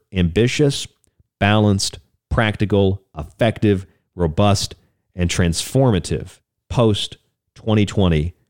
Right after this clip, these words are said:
global biodiversity framework. It's all of those things. Why is it that everything they talk about,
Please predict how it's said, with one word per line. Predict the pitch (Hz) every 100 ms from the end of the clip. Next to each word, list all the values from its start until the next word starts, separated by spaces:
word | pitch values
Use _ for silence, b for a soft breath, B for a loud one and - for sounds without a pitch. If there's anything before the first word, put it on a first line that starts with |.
| _
global | - 98 92 87 87 - _ _
biodiversity | 90 90 87 82 85 82 82 78 76 _ _ _ _ _
framework. | - 107 90 73 65 - _ _ _ _ _ _ _ _
It's | 110 -
all | 190 202
of | 113
those | 87 - -
things. | 76 64 - b b _ _ _ _
Why | 107 143 247
is | 277 190
it | 156
that | 123 - 135
everything | 170 175 196 170 185 170
they | 139 117
talk | 147 131 127
about, | 85 78 65